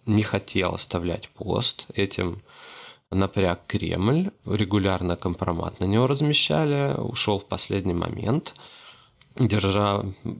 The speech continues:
политический блок в напряжении, нервировал Зюганов движением, э, значит, такого персонажа, как Николай Бондаренко,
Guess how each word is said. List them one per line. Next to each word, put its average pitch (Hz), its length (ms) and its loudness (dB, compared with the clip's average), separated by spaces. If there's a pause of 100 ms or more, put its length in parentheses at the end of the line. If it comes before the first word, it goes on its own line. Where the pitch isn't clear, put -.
(100)
политический 104 580 0
блок 98 300 0
в - 20 2
напряжении, 92 1080 2 (560)
нервировал 107 720 4
Зюганов 95 640 2
движением, 90 1000 2
э, 85 340 -4
значит, 87 400 -2
такого 90 280 -4
персонажа, 87 640 0
как - 460 -8
Николай 95 540 0
Бондаренко, 92 920 -2